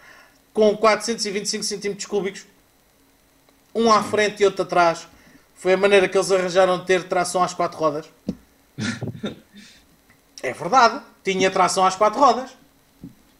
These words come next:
Speaker 2: Sim.
Speaker 1: Portanto, ah, e os motores podiam-se trabalhar em conjunto ou independente. E este, este carro acho que ainda chegou a fazer o, o Dakar, não, não foi?
Speaker 2: Eu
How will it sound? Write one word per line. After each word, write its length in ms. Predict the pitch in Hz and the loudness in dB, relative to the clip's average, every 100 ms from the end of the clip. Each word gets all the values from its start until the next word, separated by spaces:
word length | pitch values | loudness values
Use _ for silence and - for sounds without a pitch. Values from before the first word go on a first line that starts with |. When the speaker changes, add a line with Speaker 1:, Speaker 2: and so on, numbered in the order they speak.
| _ 131 | _ -8
Speaker 2:
Sim. 380 | 156 170 320 - _ - - _ | -4 -4 -4 -14 _ -20 -20 _
Speaker 1:
Portanto, 680 | 135 120 - 143 143 170 180 _ _ _ _ _ - | -18 -18 -6 -6 -6 -12 -18 _ _ _ _ _ -2
ah, 380 | 165 175 175 - | 2 4 4 0
e 160 | 180 | -4
os 120 | 208 | -4
motores 340 | 214 - 233 - | -4 4 4 4
podiam-se 360 | - 190 190 | 0 0 0
trabalhar 440 | - 190 196 196 190 | 0 2 6 6 4
em 100 | 185 | 0
conjunto 640 | 190 190 180 226 220 202 | -2 -2 -2 -4 -4 -2
ou 260 | 202 202 196 | 4 6 6
independente. 680 | 190 - 175 147 127 113 - _ _ _ _ _ _ - | -2 -6 -6 -4 -6 -10 -20 _ _ _ _ _ _ -8
E 200 | 240 269 | 0 2
este, 340 | 240 - - | 2 -2 -2
este 220 | 262 240 | 0 2
carro 240 | 233 214 233 | 2 2 2
acho 160 | 226 | -4
que 60 | 254 | -6
ainda 160 | 240 | -6
chegou 200 | 233 254 | -6 -4
a 40 | 233 | -4
fazer 340 | 233 208 240 | -4 -4 -4
o, 600 | 233 226 208 208 202 190 | -4 -6 -6 -6 -4 -4
o 20 | 190 | -2
Dakar, 460 | 185 - 220 185 | 0 2 2 2
não, 140 | 170 156 | -4 -6
não 120 | 143 | -8
foi? 300 | 131 127 131 _ _ - - _ _ _ _ _ _ - - _ _ _ _ _ - - _ _ _ _ _ - | -10 -12 -14 _ _ -18 -18 _ _ _ _ _ _ -16 -16 _ _ _ _ _ -12 -12 _ _ _ _ _ -4
Speaker 2:
Eu 720 | 151 151 156 156 151 151 | -2 0 0 -2 -2 -4